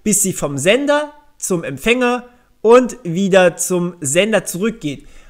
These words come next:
Und um einen halben Ping, wie gesagt, ah nee, sogar um einen ganzen Ping,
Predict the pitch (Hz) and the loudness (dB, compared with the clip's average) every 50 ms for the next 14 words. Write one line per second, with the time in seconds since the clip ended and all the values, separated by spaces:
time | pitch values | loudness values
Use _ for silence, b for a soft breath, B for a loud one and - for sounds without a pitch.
0 | b b b b 196 208 220 214 208 202 - - 202 202 196 185 180 165 156 - | b b b b 0 2 2 0 -2 -4 -6 -4 -2 -2 0 0 -2 -2 -2 0
1 | 208 233 294 330 320 294 277 - 240 262 262 254 226 185 190 226 214 220 190 208 | 2 2 2 2 0 -6 -8 -4 -4 -4 -4 -4 -6 -8 -8 -6 -6 -4 0 0
2 | 202 202 196 - - _ _ - - 165 160 196 226 196 127 165 180 170 165 170 | 0 0 0 -4 -18 _ _ -4 -2 -2 0 0 -2 -2 -2 -2 0 0 0 0
3 | 185 180 165 185 233 311 - 208 165 131 180 202 294 - | 0 0 2 0 0 0 0 -4 -4 -4 -4 -4 -6 -8